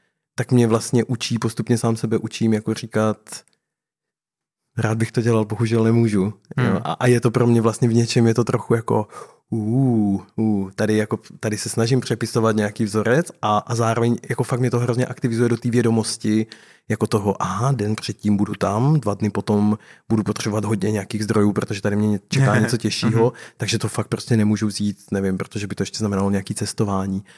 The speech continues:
Speaker 1: Že jsem vlastně citlivej i k těm proměnným, který, protože jsem si dřív myslel, že to je o množství té práce,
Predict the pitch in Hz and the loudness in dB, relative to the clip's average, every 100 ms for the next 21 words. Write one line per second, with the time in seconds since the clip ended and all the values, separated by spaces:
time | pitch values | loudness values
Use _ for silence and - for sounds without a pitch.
0 | - - 110 123 117 131 120 - 117 120 | -14 -6 -2 0 0 2 0 -2 -2 2
1 | 113 110 110 113 - _ _ _ _ _ | 4 4 2 -2 -10 _ _ _ _ _
2 | 147 127 _ 131 120 117 113 135 123 123 | -2 -2 _ 0 2 2 0 0 2 4
3 | 123 110 101 110 147 180 - _ _ _ | 4 4 4 2 0 -2 -8 _ _ _
4 | - - 120 117 113 113 113 117 117 - | -8 0 2 2 2 2 0 -2 -8 -10
5 | 127 120 127 127 127 131 123 117 120 120 | -6 -2 -2 -2 -4 -2 -2 0 0 0
6 | 131 123 120 - 127 131 - 123 131 - | 0 2 -2 -2 -2 -2 -2 -4 -6 -10